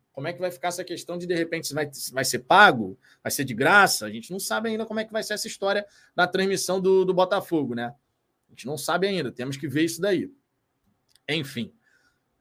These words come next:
Olha só, dei uma boa passada aqui na galera do chat, a gente já tá aqui com trinta e sete minutos de resenha, não tinha nem percebido. Quero trazer em primeiro lugar aqui a declaração do diretor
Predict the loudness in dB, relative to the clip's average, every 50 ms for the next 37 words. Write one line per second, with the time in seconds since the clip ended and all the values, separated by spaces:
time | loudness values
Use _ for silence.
0 | _ _ _ _ _ _ 2 6 6 6 8 10 10 10 10 10 6 0 _ _
1 | _ _ _ _ _ _ _ _ _ _ _ 4 6 6 6 8 6 6 8 8
2 | 8 8 8 8 8 6 6 6 2 2 2 0 0 2 2 4 4 4 2 0
3 | -2 -4 -6 -2 -2 -2 -2 -2 -4 -6 -4 -2 -2 -2 -2 -4 -4 -6 -8 -10
4 | -10 -10 -10 -10 _ -8 -8 -8 -6 -4 -4 -4 -4 -4 -4 -4 -4 -4 -6 -6
5 | -4 -4 -4 -4 -4 -6 -8 -6 -6 -4 -4 -4 -6 -6 -8 -8 -8 -6 -8 -8
6 | -8 -8 -8 -6 -6 -8 -8 -6 -6 -4 -4 -4 -4 -2 -2 -2 -4 -4 -4 -8
7 | _ _ _ _ _ _ _ 2 4 6 6 6 4 4 4 4 4 2 2 2
8 | 0 2 2 4 4 2 2 2 0 0 0 -2 -4 -4 -4 -2 -2 -4 -6 -10
9 | _ _ _ _ _ _ _ _ _ _ -6 -4 -2 -2 0 2 2 4 2 2
10 | 2 2 2 2 2 0 0 0 2 2 2 2 2 4 4 4 4 2